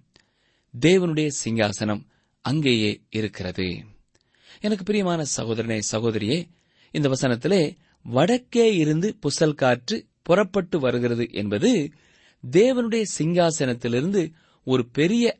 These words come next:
அசைவு உண்டாக்குகிறதை குறிக்கிறது. இது தேவனிடத்திலிருந்து வரும் நியாய தீர்ப்பாகும். அதை சுற்றிலும் பிரகாசமும் அதன் நடுவில் அக்கினிக்குள்ளிருந்து விளங்கிய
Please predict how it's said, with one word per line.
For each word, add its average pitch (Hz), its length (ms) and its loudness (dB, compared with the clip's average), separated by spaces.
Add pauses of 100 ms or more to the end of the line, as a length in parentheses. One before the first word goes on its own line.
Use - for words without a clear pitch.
அசைவு 214 640 0
உண்டாக்குகிறதை 139 760 0
குறிக்கிறது. 92 560 -6 (640)
இது 135 380 -2 (180)
தேவனிடத்திலிருந்து 143 920 0
வரும் 104 300 -4 (300)
நியாய 127 500 -4
தீர்ப்பாகும். 90 640 -8 (680)
அதை 202 360 0
சுற்றிலும் 185 640 -4 (300)
பிரகாசமும் 139 640 -2 (480)
அதன் 170 300 0
நடுவில் 160 580 0 (240)
அக்கினிக்குள்ளிருந்து 180 1000 0
விளங்கிய 151 580 0